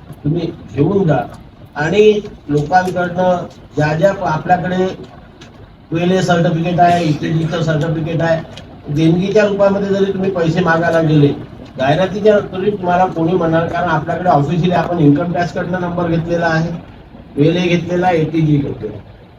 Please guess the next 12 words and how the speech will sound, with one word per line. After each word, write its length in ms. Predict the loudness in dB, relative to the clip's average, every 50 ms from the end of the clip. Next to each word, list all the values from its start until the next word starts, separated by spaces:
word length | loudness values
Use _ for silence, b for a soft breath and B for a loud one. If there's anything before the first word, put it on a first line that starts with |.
| -16 -8
अधिकृतरित्या 800 | -4 -2 0 2 0 0 0 -4 -4 -4 -6 -8 -2 -2 0 0
आपण 200 | 0 -2 -4 -6
लोकांना 560 | -4 -4 -6 -4 -4 -4 -4 -2 -2 -2 -2
डोनेशन 580 | -2 -2 -2 0 0 0 0 0 0 0 -2 -2 -4 -8 -14 -20 -20 -20 -20 -20 -18 -10 -6
मागू 340 | -4 -2 -2 -2 -2 -2 -4
शकतो, 500 | -4 -4 -4 -6 -6 -6 -6 -4 -4 -2
देणगी 300 | -2 -2 -2 -2 -4 -4
मागू 280 | -4 -4 -4 -4 -4 -6
शकतो, 280 | -6 -6 -8 -6 -4
आणखी 280 | -4 -4 -2 -4 -4 -6
कुठल्या 300 | -6 -8 -4 2 2 2
रूपामध्ये 600 | 2 2 -2 -4 -4 -2 -2 -2 0 0 0 -2